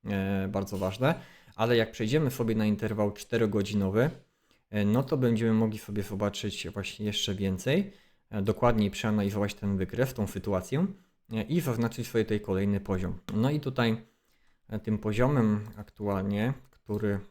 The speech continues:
mm, jest, e, takim lokalnym poziomem wsparcia, mm, bardzo istotnym, to jest ten poziom, no, w zaokrągleniu osiemdziesiąt cztery i pół tysiąca dolarów. E, i teraz tak, e, tutaj weszliśmy,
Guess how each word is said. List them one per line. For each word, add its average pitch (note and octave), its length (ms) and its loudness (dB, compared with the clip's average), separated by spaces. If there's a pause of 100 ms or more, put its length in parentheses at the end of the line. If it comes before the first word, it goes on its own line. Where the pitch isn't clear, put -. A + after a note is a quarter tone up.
(240)
mm, G#2+ 180 -2
jest, G2+ 380 -4
e, G2 120 -4
takim - 300 -6
lokalnym G#2 480 0
poziomem G2+ 380 -2
wsparcia, G#2+ 680 -2 (380)
mm, G#2+ 260 -4
bardzo G2+ 280 0
istotnym, G2+ 520 -2 (580)
to B2+ 80 0
jest C#3 160 0
ten - 120 0
poziom, A#2 680 2
no, G3 200 2
w B2+ 180 -4
zaokrągleniu A2+ 680 2
osiemdziesiąt G#2+ 520 -2
cztery G#2+ 340 -4
i G2+ 120 -2
pół A2+ 220 0
tysiąca G2+ 520 -2
dolarów. F#2+ 500 0 (420)
E, F#2+ 80 -2
i - 140 -6
teraz - 280 -2
tak, - 260 -6 (680)
e, G#2 280 2
tutaj C#3 380 4 (300)
weszliśmy, A2+ 800 2